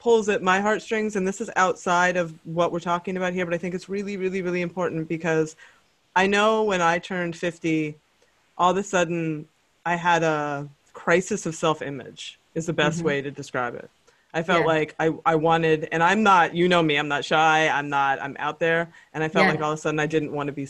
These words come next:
Speaker 1: seen. I wanted to be, like, invisible, and it was weird. And,
Speaker 2: Yeah.
Speaker 1: um, you know, I obviously fought that, but, you know, men-, I, I have a lot of these questions that says,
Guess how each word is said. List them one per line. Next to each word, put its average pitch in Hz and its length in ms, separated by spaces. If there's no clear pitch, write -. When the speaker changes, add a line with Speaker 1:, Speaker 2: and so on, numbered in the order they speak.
Speaker 1:
seen. 131 200
I 131 160
wanted 139 220
to 147 40
be, 139 60
like, 131 120
invisible, 127 440
and 165 120
it 151 80
was 147 80
weird. 127 320
And, 160 380
Speaker 2:
Yeah. 143 280
Speaker 1:
um, 139 80
you 170 80
know, 165 120
I - 20
obviously 160 380
fought 156 180
that, 285 140
but, 180 260
you 202 100
know, 185 80
men-, 202 200
I, 175 100
I - 100
have 170 120
a 170 80
lot 185 100
of 190 60
these 170 220
questions 156 360
that 143 180
says, 147 160